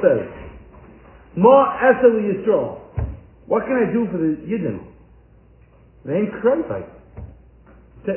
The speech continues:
they're just, they're, they're just, they're family. They're my mishpacha. She'er Basar Yesh Li Imahem.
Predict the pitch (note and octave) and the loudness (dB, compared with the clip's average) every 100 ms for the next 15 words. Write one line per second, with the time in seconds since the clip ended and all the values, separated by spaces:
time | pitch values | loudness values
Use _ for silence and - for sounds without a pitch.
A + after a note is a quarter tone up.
0 | D#3 F3+ E3 G#3 - - D#3 - D#3 D3+ | -2 -4 -2 -6 -8 -10 -8 -6 -6 -6
1 | E3+ B2+ - D3+ C#3+ C#4 C#4 - F#2 - | -8 -10 -12 -10 -4 -2 -2 -4 -8 -14
2 | - - - _ _ D3+ F3 F3+ E3+ - | -20 -20 -20 _ _ -6 -4 -2 -4 4
3 | C#4+ G#3 G3 - - - _ - _ - | 4 4 -2 -10 -14 -20 _ -20 _ -20
4 | _ - _ - - G#3+ G3 C#3+ C#4 C4 | _ -20 _ -6 2 6 6 6 4 6
5 | C4 F3+ D#3+ C3+ - C#3 B2+ A2 G2 F#2+ | 4 4 0 -2 -6 -6 -4 -6 -10 -14